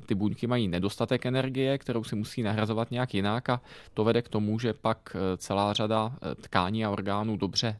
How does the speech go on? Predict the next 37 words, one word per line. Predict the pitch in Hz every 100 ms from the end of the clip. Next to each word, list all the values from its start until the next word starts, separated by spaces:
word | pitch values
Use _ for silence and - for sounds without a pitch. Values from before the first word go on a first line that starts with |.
| -
nefunguje | 90 101 101 107 113 117 123
a | - - -
to | -
vede | 101 110
například | 110 - 107 104
také | 104 113
k | -
tomu, | 104 101
že | 110
cukrovka | 107 - - 104 - 104
je, | 107 - - - -
eh, | 82
dneska | 101 98 - 110 117 - -
nejčastější | 98 - - 107 - 113
příčinou | - 98 - 113 107 -
slepoty | - 90 87 107 - 117 113 110
ve | 101 90
vyspělých | 92 - 104 104 104
zemích, | 104 101 104 - -
velmi | 95 98 104
častou | - - 104
příčinou | 95 98 - 104 98
selhání | - 90 95 101 101
ledvin. | 101 98 107 107 113 - - - - -
Týká | 131 147
se | 147
to | 147
samozřejmě | - 117 123 120 131 127
hlavně | 101 101 92 98 107 117
nebo | 113 95
převážně | - - 101 104 110 101
pacientů, | - - 101 101
kteří | 95 101 104
mají | 98 101
tu | 104
cukrovku | 101 101 - 117
špatně | - - - 101